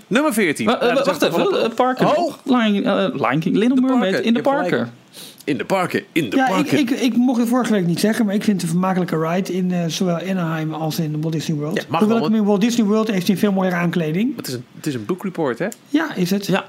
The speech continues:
Speaker 2: oh ja, dat is waar.
Speaker 3: Klopt.
Speaker 2: Ja, en,
Speaker 3: Klopt.
Speaker 2: en we hebben het natuurlijk, eh,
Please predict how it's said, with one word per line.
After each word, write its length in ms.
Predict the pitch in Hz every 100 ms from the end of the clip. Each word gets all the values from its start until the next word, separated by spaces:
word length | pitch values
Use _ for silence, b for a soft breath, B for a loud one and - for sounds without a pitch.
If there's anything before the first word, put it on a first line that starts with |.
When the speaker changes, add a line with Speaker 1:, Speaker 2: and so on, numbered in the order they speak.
| -
Speaker 2:
oh 140 | 175
ja, 120 | 131
dat 100 | 120
is 60 | 127
waar. 180 | 117 107
Speaker 3:
Klopt. 320 | 196 190 - - -
Speaker 2:
Ja, 180 | 175 127
en, 120 | 185
Speaker 3:
Klopt. 160 | 185 139
Speaker 2:
en 80 | 151
we 40 |
hebben 180 | 147 143
het 80 | 127
natuurlijk, 380 | 127 123 117 -
eh, 180 | 113